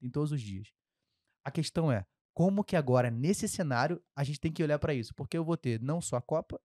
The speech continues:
eu tenho a Black Friday, que muita gente se preparou pra isso, outros não, e eu tenho depois as festas de final de ano, né, que são custos maiores. Alguns que saem da sua cidade e vão pra casa dos seus pais, seus familiares. Então, acho que, mais do que nunca,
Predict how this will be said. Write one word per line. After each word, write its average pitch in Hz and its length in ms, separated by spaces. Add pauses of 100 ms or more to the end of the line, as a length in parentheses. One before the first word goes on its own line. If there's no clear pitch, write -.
eu 147 80
tenho 131 200
a 117 60
Black - 240
Friday, 156 400 (340)
que 147 60
muita 143 160
gente 131 100
se - 80
preparou 143 440
pra 127 160
isso, 139 320
outros 131 320
não, 123 340
e 170 60
eu 175 80
tenho 175 180
depois 185 400
as 247 120
festas 208 300
de 190 80
final 196 200
de 202 100
ano, 180 260 (400)
né, 123 80
que - 120
são 339 180
custos 202 260
maiores. 131 460 (260)
Alguns 127 300
que 147 100
saem 135 180
da 135 80
sua 131 120
cidade 131 460
e - 20
vão 123 160
pra 113 180
casa 113 240
dos 110 80
seus - 140
pais, 135 380
seus 120 120
familiares. 117 680 (280)
Então, 120 100
acho 131 140
que, 151 260 (480)
mais 123 260
do 170 80
que 156 140
nunca, 143 580